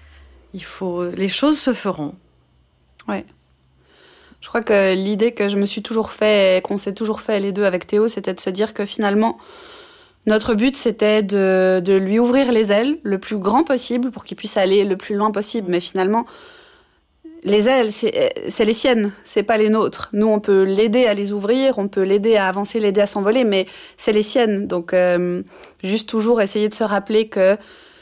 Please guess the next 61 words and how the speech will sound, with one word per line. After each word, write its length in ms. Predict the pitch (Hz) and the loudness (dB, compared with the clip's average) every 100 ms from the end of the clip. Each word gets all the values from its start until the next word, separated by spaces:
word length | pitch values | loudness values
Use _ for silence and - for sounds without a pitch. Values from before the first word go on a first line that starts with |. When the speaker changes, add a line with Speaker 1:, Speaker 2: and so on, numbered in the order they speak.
| - - - - _ _ 202 | -20 -20 -20 -20 _ _ -2
Speaker 2:
voilà, 240 | 185 165 - | 0 -2 -4
essayer 280 | 196 233 233 | -2 0 2
de 100 | 214 | 2
voir 240 | 208 220 | 2 2
la 160 | 220 214 | 2 2
vie 340 | 214 240 254 - - | 2 2 0 -2 -4
avec 240 | 180 185 | 0 0
les 220 | 202 202 202 | 0 0 2
yeux 80 | |
de 60 | 214 | 2
nos 180 | 208 202 | 2 2
enfants, 420 | 196 - 196 202 | 0 0 -2 0
essayer 440 | 190 - 202 202 | -2 -4 -2 -2
de 100 | 190 | -2
se 160 | 185 220 | -2 -2
mettre 160 | 208 214 | 0 0
à 60 | |
leur 180 | 208 - | -2 0
place, 420 | 247 233 254 - - | 0 0 0 -4 -8
essayer 460 | 196 214 196 202 | -6 -4 0 0
de 200 | 180 185 | 2 0
programmer, 680 | 175 - 202 214 214 208 208 - - 180 | 0 -2 0 2 2 2 0 -6 -8 0
bah, 180 | 170 | 2
de 100 | 170 | 4
les 200 | 185 185 | 4 4
laisser 500 | 190 247 285 - 311 | 4 4 2 0 -2
programmer 460 | 294 294 233 220 214 | -2 -4 0 2 2
le 80 | 214 | 0
G 100 | 208 | 0
P 100 | 214 | 2
S. 220 | 226 247 | 2 0
Je 40 | - | -4
pense 180 | 202 - | -6 -6
que 80 | |
ça, 160 | 202 214 | -2 -2
c'est 140 | 214 | -2
vraiment 340 | 190 202 226 226 - - - | -2 0 2 0 -6 -20 -6
peut-être 160 | 214 208 | -4 0
la 120 | 196 | 0
phrase 300 | 202 240 226 | 0 -2 -2
qu'on 140 | - 196 | -2 -4
peut 80 | |
retenir 400 | 196 - 214 220 | -4 -2 0 0
de 80 | 196 | -2
tout 180 | 196 202 | -6 -6
ça. 240 | - 247 247 - - - | -2 -2 -2 -16 -20 -10
C'est 160 | 196 | -6
que, 120 | 190 | -2
ben 160 | 190 190 | 0 2
voilà, 200 | 202 220 | 2 0
nous, 160 | 202 214 | 0 0
en 60 | |
tant 100 | 202 | -2
que 80 | 185 | -4
parents, 380 | 202 196 214 202 | -4 0 2 4
on 180 | 170 165 | 4 2
a 60 | |
un 100 | 165 | 0
petit 140 | 170 196 | -2 -6
peu 100 | 208 | -6
ce 580 | - 185 175 180 180 | 0 2 2 -2 -6